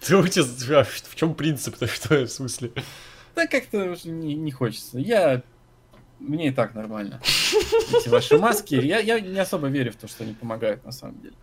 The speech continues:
Speaker 1: Ну, как сказать, как сказать. Ну, давай уж к этому точно <laughs> не будем переходить. Вот, а то реально
Speaker 2: Но,
Speaker 1: так.
Speaker 2: но кон-, Конституцию надо обсудить <laughs> напоследок.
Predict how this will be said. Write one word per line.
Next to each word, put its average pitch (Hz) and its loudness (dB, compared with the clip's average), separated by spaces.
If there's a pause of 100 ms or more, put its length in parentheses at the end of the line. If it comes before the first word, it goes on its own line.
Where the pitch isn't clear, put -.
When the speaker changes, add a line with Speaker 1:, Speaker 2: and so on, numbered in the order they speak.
(340)
Speaker 1:
Ну, 220 -2
как 170 -2
сказать, 110 -10
как - -20
сказать. 110 -4
Ну, 170 6
давай 160 12
уж 156 6
к 170 4
этому 165 6
точно 147 6
<laughs> 135 8
не 220 12
будем 170 6
переходить. 143 -8 (800)
Вот, 107 -2
а 117 4
то 131 8
реально 113 8
Speaker 2:
Но, - 6
Speaker 1:
так. 175 4
Speaker 2:
но 151 2
кон-, 151 -4
Конституцию 139 -8
надо 117 -6
обсудить - -4 (200)
<laughs> - -20
напоследок. - -8